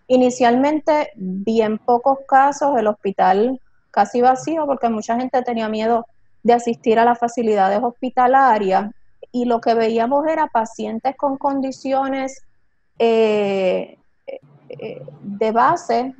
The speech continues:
eh, que no buscaban ayuda médica, así que terminaban con complicaciones en el hospital, o algunas condiciones que son común en pediatría, y al tener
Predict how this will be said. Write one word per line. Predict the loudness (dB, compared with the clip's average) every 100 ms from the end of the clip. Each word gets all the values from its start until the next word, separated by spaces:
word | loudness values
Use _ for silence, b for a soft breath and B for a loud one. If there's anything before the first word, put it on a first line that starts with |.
| -14
eh, | -8 -6 -8 _
que | -2 -2
no | -2 0 2 2 0
buscaban | -2 0 0 2 -2 -4 -4
ayuda | 0 0 2 0
médica, | 0 -2 -2 -2 -2
así | -2 -6
que | -4
terminaban | -4 -4 -2 0 -2 -2
con | -4 -2
complicaciones | -6 -6 -4 -4 -4 -6 -4
en | -4
el | -2 -4
hospital, | -4 -10 0 2 2 0 -6 _ _ _
o | 2
algunas | 4 2 -2 -4 -4
condiciones | -4 -4 -4 -4 -4 -6
que | -6
son | -6 -8
común | -2 0 2 0 0
en | -4
pediatría, | 0 0 0 -2 -2 -2 2 2 2
y | -2
al | -2 -2
tener | -4 -4 -2 -2 -4